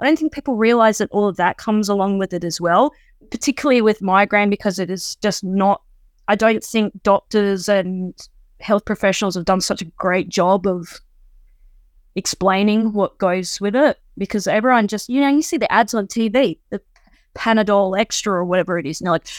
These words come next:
"When I've got a migraine headache," and he's in the kitchen, like, doing all this fast-paced stuff to it. "I pop two of these and I'm fine." I'm like, "Yeah, that, that is like candy to me." <laughs> No, it's unrealistic. Or, or maybe it is a mi-, it's a mild migraine.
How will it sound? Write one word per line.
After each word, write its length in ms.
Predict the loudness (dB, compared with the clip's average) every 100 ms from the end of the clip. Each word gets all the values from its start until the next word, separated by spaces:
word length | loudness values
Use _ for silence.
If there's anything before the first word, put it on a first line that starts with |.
| -4
"When 140 | 0 2
I've 200 | 2 2
got 140 | -2
a 40 |
migraine 600 | -2 0 0 2 0 0
headache," 520 | 2 2 2 -2 -4 -8 _ -20 _ -4
and 80 | -2
he's 120 | 0
in 100 | 0
the 80 | -2
kitchen, 540 | -2 0 0 0 0
like, 240 | 0 -2 -4 _ _ _ _ -2
doing 200 | 0 0
all 80 |
this 140 | -4 -6 _
fast-paced 560 | 2 2 0 -2 -2 -4
stuff 200 | -6 -6
to 160 | -4 -4
it. 120 | -6 _
"I 100 | -2
pop 300 | 0 -2 -4
two 220 | -6 -8 -6
of 80 | -4
these 340 | -6 -8 -8
and 120 | -6
I'm 160 | -6 -8 _ 0
fine." 340 | 2 2 -2
I'm 100 | -6
like, 180 | -8 -10 _ _ _
"Yeah, 220 | -10 -6 2
that, 200 | 2 2 0
that 140 | 0
is 120 | 0
like 180 | -2 -4
candy 440 | -6 -6 -4 -6 -8
to 140 | -8
me." 180 | -8 -10 _
<laughs> 360 | _ -16 -4
No, 160 | 2 2
it's 240 | 2 -2 -2
unrealistic. 880 | 0 0 0 0 -2 -6 -8 -12 -12 _ _ 0
Or, 160 | 0 2
or 140 | 2
maybe 340 | 2 0 0 -2
it 80 | -2
is 180 | -2
a 60 | -2
mi-, 140 | -4 -4
it's 160 | -8
a 80 | -8
mild 500 | -10 -2 0 0 -2
migraine. 420 | -6 -8 -10 -12